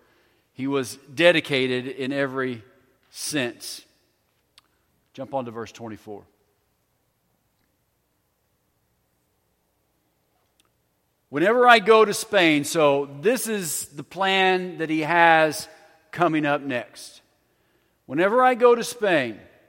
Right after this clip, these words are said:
he's gonna visit them when he goes to Spain, "I hope to see you in passing and to be helped on my way there by you when I have first enjoyed your company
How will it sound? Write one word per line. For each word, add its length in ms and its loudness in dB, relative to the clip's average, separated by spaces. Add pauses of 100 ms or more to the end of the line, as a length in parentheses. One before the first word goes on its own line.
(160)
he's 120 -16
gonna 220 -2
visit 500 -2
them 360 -2
when 100 -2
he 100 -2
goes 260 2
to 100 -10
Spain, 420 -8 (500)
"I 180 -2
hope 300 2
to 100 -10
see 360 -6
you 220 -6
in 240 -6
passing 640 -4
and 160 -6
to 80 -8
be 180 -10
helped 420 2
on 220 -4
my 200 -2
way 280 -2
there 300 -2
by 440 4
you 380 -6 (760)
when 120 -4
I 120 2
have 160 0
first 400 -2
enjoyed 640 -6
your 120 -8
company 600 -6